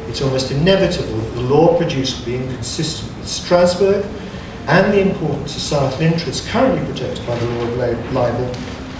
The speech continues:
will be in danger of being undermined. Now, how do we n-, m-, move forward? Well, I think we need to recognise that the faults in the existing law do not generally lie in respect of the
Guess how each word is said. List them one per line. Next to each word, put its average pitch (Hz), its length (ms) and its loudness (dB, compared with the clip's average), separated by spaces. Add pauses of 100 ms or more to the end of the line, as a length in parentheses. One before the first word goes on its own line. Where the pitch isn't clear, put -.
(120)
will 127 180 2
be 135 160 0
in 127 160 -2
danger 135 440 2
of - 140 -2
being 113 260 -4
undermined. 113 680 -2 (920)
Now, 131 80 -2
how 185 160 6
do 208 60 6
we 202 80 2
n-, 190 100 4
m-, 156 500 0
move 160 300 4
forward? 151 420 0 (640)
Well, 135 100 4
I 165 60 8
think 165 140 4
we 165 80 6
need 190 220 6
to 170 80 4
recognise 151 720 2
that - 520 -8
the - 60 -6
faults - 600 2
in 143 120 0
the 139 140 2
existing 147 640 0
law 113 240 0
do 135 220 2
not 180 280 4 (200)
generally 135 500 2
lie 160 400 4 (480)
in 131 100 -2
respect 131 440 2
of - 80 -2
the - 60 -2